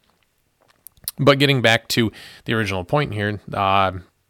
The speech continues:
you know, that was my, my A R fifteen, uh, and I had that for, I don't know, maybe a year or so, and I was, you know, fiddling around with that, and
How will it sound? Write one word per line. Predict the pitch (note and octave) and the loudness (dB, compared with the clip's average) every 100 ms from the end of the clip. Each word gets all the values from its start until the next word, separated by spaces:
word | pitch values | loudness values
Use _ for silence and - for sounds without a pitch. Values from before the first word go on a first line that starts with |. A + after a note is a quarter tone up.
| _ _ _ | _ _ _
you | A2 | -10
know, | F#2 F#2 | -8 -6
that | F#2 | -4
was | F#2+ | -2
my, | G#2+ G2+ G2 | -2 -2 -2
my | - G#2 | -6 -8
A | G2+ | -4
R | G#2 G2+ | -4 -4
fifteen, | - G#2 - B2 A#2+ A#2 A#2 _ | -6 -8 -4 -4 -2 -4 -8 _
uh, | - G2+ F#2+ F#2+ | -10 -8 -6 -4
and | G2+ | -4
I | G2 | -4
had | F#2 G#2+ | -2 -4
that | F#2+ G2 - | -2 -4 -6
for, | - G2 G2 F#2+ F2+ _ _ _ _ - - _ _ | -8 -4 -4 -6 -8 _ _ _ _ -20 -20 _ _
I | C#3+ | 2
don't | B2 | 2
know, | F#2+ G2 - _ _ _ _ | 0 -2 -10 _ _ _ _
maybe | B2 A#2 | -4 -2
a | |
year | F#2+ F#2 F#2+ G#2 | -2 -2 0 0
or | G2+ | -2
so, | - G#2+ G#2+ | -2 0 0
and | G#2 | -2
I | G2+ | -4
was, | F#2 - | -4 -4
you | |
know, | G#2 | -8
fiddling | F#2+ - G2 F#2+ | -8 -10 -6 -4
around | F#2 F2+ | -2 -4
with | F#2+ | -2
that, | A2 C3+ B2+ C3+ - | 2 4 4 2 0
and | G2+ F#2+ F#2+ F#2 | -4 -4 -10 -14